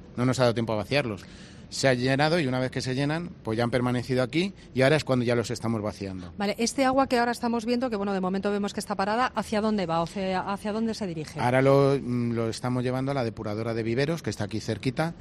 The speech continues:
Speaker 1: eh, para que ese agua ya se empiece a tratar.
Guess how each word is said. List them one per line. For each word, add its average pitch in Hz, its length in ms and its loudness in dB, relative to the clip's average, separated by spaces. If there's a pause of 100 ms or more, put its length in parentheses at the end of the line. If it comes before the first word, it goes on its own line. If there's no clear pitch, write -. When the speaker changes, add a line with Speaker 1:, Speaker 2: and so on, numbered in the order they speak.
(380)
Speaker 1:
eh, 101 880 0
para 104 200 -4
que 113 80 -2
ese 123 160 4
agua 113 220 4
ya 123 120 2
se - 80 -2
empiece 101 260 -4
a 110 60 -2
tratar. 143 480 0